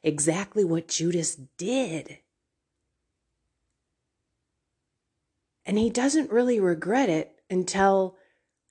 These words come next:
kind of the end, you know what I mean? Until he's about ready to be crucified, when he's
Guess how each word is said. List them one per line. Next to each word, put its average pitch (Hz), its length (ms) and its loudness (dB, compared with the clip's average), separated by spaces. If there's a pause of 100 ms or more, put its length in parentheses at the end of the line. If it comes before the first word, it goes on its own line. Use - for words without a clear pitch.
(120)
kind 202 240 -2
of 190 100 2
the 160 240 4
end, 135 420 -2
you 131 100 -6
know 156 100 0
what 170 120 0
I 160 80 -2
mean? 175 360 -2
Until 156 460 -2
he's 160 240 2
about 156 440 -2
ready 147 480 -2 (380)
to 180 140 -4
be 175 240 -2
crucified, 160 800 -4
when 143 180 -2
he's 160 360 0